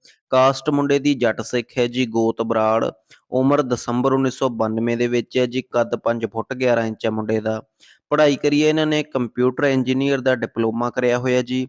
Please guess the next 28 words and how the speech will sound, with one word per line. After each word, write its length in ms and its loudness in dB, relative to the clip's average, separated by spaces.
ਕੰਪਿਊਟਰ 440 0
ਐਪਲੀਕੇਸ਼ਨ 680 0
ਦਾ 100 2
ਡਿਪਲੋਮਾ 480 0
ਕੀਤਾ 340 -2
ਹੋਇਆ। 340 -2
ਭੈਣ 280 4
ਇਹਨਾਂ 220 2
ਦੀ 160 0
ਇੱਕ 220 -6
ਮੈਰਿਡ 460 2
ਆ 60 6
ਆਸਟ੍ਰੇਲੀਆ 640 0
ਦੇ 140 -2
ਵਿੱਚ, 420 0
ਕੰਮਕਾਰ 500 2
ਹੈ 100 4
ਜੀ 160 0
ਮੁੰਡੇ 340 2
ਕੋਲ 180 0
ਉੱਨੀ 420 -2
ਕਿੱਲੇ 320 2
ਜ਼ਮੀਨ 380 -2
ਹੈ, 80 2
ਵਧੀਆ 360 -2
ਘਰ 200 -2
ਪਰਿਵਾਰ 460 0
ਹੈ 180 2